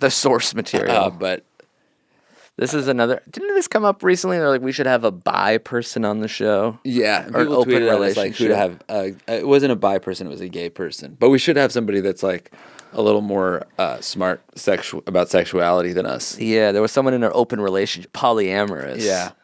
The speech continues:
Speaker 2: I do wanna have somebody on like that, but, like, usually when we have somebody on, we don't want to, like, pester them with our, uh, our, um, naivete.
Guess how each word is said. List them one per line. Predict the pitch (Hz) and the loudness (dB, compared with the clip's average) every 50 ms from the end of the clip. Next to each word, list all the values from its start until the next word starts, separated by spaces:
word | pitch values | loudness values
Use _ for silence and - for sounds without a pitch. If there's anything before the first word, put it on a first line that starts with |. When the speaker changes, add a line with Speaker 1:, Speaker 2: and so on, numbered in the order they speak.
| _ - _ _ _ _ | _ -20 _ _ _ _
Speaker 2:
I | - 139 | -4 -2
do | 135 135 165 180 | 0 2 2 2
wanna | 190 185 175 160 | 2 2 2 0
have | 151 135 | -2 -2
somebody | - 135 123 117 117 113 | -2 -2 -2 0 0 0
on | 107 113 117 | -2 -2 -2
like | 117 113 - | -4 -2 0
that, | - 127 127 113 - | 0 0 0 0 -2
but, | 113 110 | -4 -4
like, | 98 101 98 - - - _ _ _ _ _ _ - | -2 -4 -6 -8 -16 -20 _ _ _ _ _ _ -12
usually | 101 113 127 143 139 147 156 151 | -6 -2 -2 -2 0 0 0 2
when | 135 123 | 2 0
we | 117 113 | -2 -4
have | 110 110 107 104 104 101 92 87 - - _ _ _ _ _ _ | -2 0 2 2 2 0 -2 -4 -12 -20 _ _ _ _ _ _
somebody | - - - 110 107 98 107 104 98 95 95 87 - - _ _ _ _ _ _ | -12 -6 -6 -4 -4 -2 -4 -4 -4 -4 -6 -6 -10 -14 _ _ _ _ _ _
on, | 104 101 101 107 104 | 0 0 0 0 0
we | 101 104 | -2 0
don't | 98 107 101 95 - | 0 0 0 0 -2
want | - 107 98 95 95 | 0 2 2 2 2
to, | 92 92 | -2 -2
like, | 90 90 90 90 85 82 - - - - _ _ _ _ _ _ _ _ _ _ _ _ _ _ _ _ _ _ _ _ - _ | 0 0 0 0 -2 -4 -8 -16 -20 -20 _ _ _ _ _ _ _ _ _ _ _ _ _ _ _ _ _ _ _ _ -20 _
pester | - - 104 95 - - 113 | -2 -2 0 0 0 0 0
them | 104 110 113 113 | 2 2 0 0
with | 98 95 95 - | -2 -4 -2 0
our, | 90 87 87 87 87 82 65 - - | 0 2 2 2 0 -2 -4 -6 -6
uh, | - 95 82 67 57 57 - - - _ _ _ _ _ _ _ _ _ _ _ _ _ _ _ _ - - - | -6 -4 -4 -4 -4 -6 -8 -10 -14 _ _ _ _ _ _ _ _ _ _ _ _ _ _ _ _ -20 -10 -4
our, | - 101 90 85 82 | 0 0 0 0 -2
um, | 82 76 62 57 50 50 - - - _ - _ _ _ _ _ - - _ _ _ _ _ _ - - _ | -6 -8 -10 -14 -16 -20 -20 -20 -20 _ -20 _ _ _ _ _ -20 -20 _ _ _ _ _ _ -20 -20 _
naivete. | 92 110 101 95 95 98 98 87 - - - 92 90 90 92 101 - | -6 -2 -2 0 0 0 -2 -2 -4 -4 -2 -2 -2 -2 -4 -6 -8